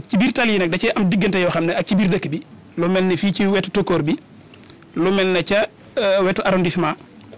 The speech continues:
lu mel ne ca yoonu Touba Njaareem wa jëm fa ñuy wax quartier Mbay Wàdd ak Kër Baylaat yoonu Njurul, diggante yooyu day ay bërëb bi ndox yuy taa.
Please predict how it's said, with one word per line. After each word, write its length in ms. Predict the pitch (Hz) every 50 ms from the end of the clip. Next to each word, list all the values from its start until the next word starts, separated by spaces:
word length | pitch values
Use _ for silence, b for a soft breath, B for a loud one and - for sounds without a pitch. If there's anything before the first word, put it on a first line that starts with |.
| - - -
lu 140 | - 175 185
mel 140 | 202 202 196
ne 120 | 190 190 180
ca 120 | - 202
yoonu 240 | 208 220 214 214 190
Touba 220 | 220 220 202 190 196
Njaareem 340 | 190 196 185 185 180 175 170
wa 80 | 175 185
jëm 180 | 170 208 190
fa 80 | 170 190
ñuy 80 | 190 190
wax 100 | 190 190
quartier 260 | - - 190 - - 180
Mbay 140 | 175 175
Wàdd 200 | 165 151 135 139 - - - B B B B B B B B B B B
ak 140 | - 196 -
Kër 140 | - 226 208
Baylaat 300 | 190 208 196 185 175 170
yoonu 220 | 180 190 196 190
Njurul, 260 | 185 160 175 165 170 - - - - -
diggante 320 | 160 190 180 214 220 190 214
yooyu 160 | 196 190 185
day 140 | 180 185 196 -
ay 100 | 202 190
bërëb 200 | 185 208 202 185
bi 40 | 196
ndox 160 | 196 196 185
yuy 140 | 190 185 175
taa. 200 | - 165 113